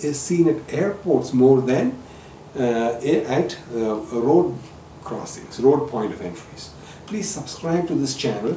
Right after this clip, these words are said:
for more Canadian immigration information, and if you want to become a Canadian permanent resident, you can learn more by attending the free online YouTube videos,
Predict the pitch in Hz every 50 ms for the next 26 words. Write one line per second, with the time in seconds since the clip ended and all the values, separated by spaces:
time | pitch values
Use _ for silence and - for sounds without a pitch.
0 | - - - - - - 147 135 127 135 139 147 156 170 170 175 170 165 - 143
1 | 139 143 143 139 147 147 147 143 - - - 127 123 117 110 107 113 131 147 151
2 | 143 - 143 131 113 107 - - 98 98 101 92 - - - - - - - -
3 | - - - - - 131 117 - - - - - - 190 190 190 170 135 127 127
4 | 135 143 151 151 - 151 135 127 123 113 113 - 135 131 127 123 120 120 - -
5 | 107 107 110 110 107 110 117 120 120 117 113 - - - - - - - 240 233
6 | 233 202 175 135 135 127 120 104 - - - - - - - - - - - -
7 | - - - - 269 269 269 269 240 220 220 214 214 202 180 156 143 143 147 151
8 | 160 170 170 175 180 180 160 - - - 135 127 127 131 135 135 127 123 123 -
9 | - - - 180 190 196 196 202 196 - - - 165 160 196 202 202 196 180 160
10 | 147 139 127 117 110 110 110 - - - - - - - - 165 196 262 285 -
11 | - - 254 247 165 135 143 139 123 107 - - - - - - -